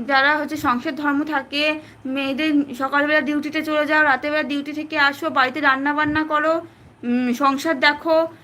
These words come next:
তারপরে তোমার সব কাজকর্ম তুমি নিজে করবে। কিন্তু একটা মেয়ে হয়েও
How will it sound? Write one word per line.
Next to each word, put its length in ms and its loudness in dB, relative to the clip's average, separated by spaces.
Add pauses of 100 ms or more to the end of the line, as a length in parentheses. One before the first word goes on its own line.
(160)
তারপরে 420 2
তোমার 260 0
সব 180 -4 (100)
কাজকর্ম 460 0
তুমি 200 0
নিজে 180 -2
করবে। 360 0 (360)
কিন্তু 220 -2
একটা 240 2
মেয়ে 320 4
হয়েও 440 2